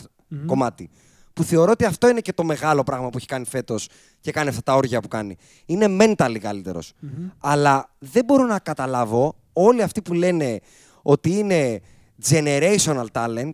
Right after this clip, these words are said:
Speaker 2: πώς αυτός ο μπασκετμπολίστας στα επόμενα δέκα χρόνια θα γίνει ό,τι ήταν ο LeBron, που στη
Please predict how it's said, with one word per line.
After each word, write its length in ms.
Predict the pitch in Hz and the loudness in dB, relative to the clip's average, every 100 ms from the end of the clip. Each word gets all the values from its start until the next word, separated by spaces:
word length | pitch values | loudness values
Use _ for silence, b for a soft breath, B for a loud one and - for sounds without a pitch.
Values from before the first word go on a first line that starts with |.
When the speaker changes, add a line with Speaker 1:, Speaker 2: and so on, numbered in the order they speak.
| - - | -12 -4
Speaker 2:
πώς 220 | 196 214 | -2 -2
αυτός 240 | 196 208 | -4 -6
ο 20 | |
μπασκετμπολίστας 760 | 208 180 147 123 120 120 151 160 | -6 -8 -6 -4 -4 -6 -6 -6
στα 140 | - | -4
επόμενα 320 | 151 185 202 170 | -4 -2 -4 -2
δέκα 280 | 196 190 | -4 -4
χρόνια 480 | 123 131 123 123 143 b b b b | -6 -4 -4 -4 -8 b b b b
θα 180 | - 151 | -2 -2
γίνει 280 | 135 208 214 | 0 0 2
ό,τι 140 | 208 | 2
ήταν 280 | - 220 202 | 0 0 0
ο 40 | 185 | 4
LeBron, 240 | 208 160 113 | 6 4 2
που 80 | |
στη 160 | 127 143 | 0 0